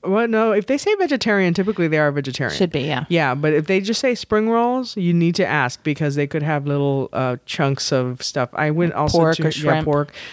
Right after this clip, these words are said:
Speaker 1: I went to a, um, it was a team building exercise that they had egg rolls.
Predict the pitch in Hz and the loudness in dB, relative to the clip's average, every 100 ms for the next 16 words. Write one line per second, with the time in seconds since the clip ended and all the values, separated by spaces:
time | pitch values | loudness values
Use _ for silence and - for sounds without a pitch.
0 | - 156 165 156 180 156 151 143 143 139 | -4 0 2 0 0 2 4 4 4 2
1 | 135 135 123 - - _ _ _ _ - | 0 -4 -6 -14 -20 _ _ _ _ -4
2 | 160 151 147 139 - 180 151 147 147 139 | 0 2 2 2 2 2 2 2 2 -2
3 | - - 139 135 139 139 143 190 190 151 | -4 -2 -2 -2 -2 -2 0 0 2 2
4 | 143 143 139 | 2 2 -2